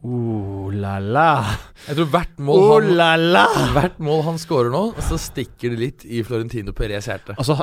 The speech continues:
Speaker 1: jeg tror han er, han er forbanna på Monaco. Han var jo senest ute nå for en ukes tid siden og sa at det var Monaco sin feil at han endte opp i P S G.
Speaker 2: Det fikk ikke jeg med meg.
Speaker 1: Jo.
Speaker 2: Fortell.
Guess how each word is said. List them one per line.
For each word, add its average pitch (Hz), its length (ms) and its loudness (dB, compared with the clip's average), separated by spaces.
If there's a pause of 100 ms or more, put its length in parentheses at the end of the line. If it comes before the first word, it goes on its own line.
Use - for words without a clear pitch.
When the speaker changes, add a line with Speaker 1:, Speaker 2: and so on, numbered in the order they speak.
Speaker 1:
jeg 127 140 2
tror 240 160 0
han 147 160 -2
er, 127 220 0 (380)
han 180 360 -2 (140)
er 127 140 -2
forbanna 98 840 -4
på 117 120 -4
Monaco. 110 440 -2 (320)
Han 143 120 -2
var 120 120 2
jo 123 100 2
senest 120 400 -4
ute 113 220 -8
nå 110 260 -4
for 120 80 -6
en 120 160 -4
ukes 110 180 -10
tid 110 140 -4
siden 107 260 -4
og 110 80 -2
sa 110 120 -8
at - 60 -14
det 113 80 -12
var 104 80 -8
Monaco 110 380 -8
sin 120 140 -12
feil 107 220 -10
at 113 100 -14
han 107 160 -10
endte - 120 -18
opp 117 120 -12
i 117 60 -8
P 131 100 -6
S 127 100 -8
G. 165 140 -2 (1120)
Speaker 2:
Det 131 160 -2
fikk 247 200 -16
ikke 220 80 -10
jeg 190 80 -10
med 175 60 -12
meg. 156 140 -8 (120)
Speaker 1:
Jo. 131 140 -6
Speaker 2:
Fortell. 123 220 -6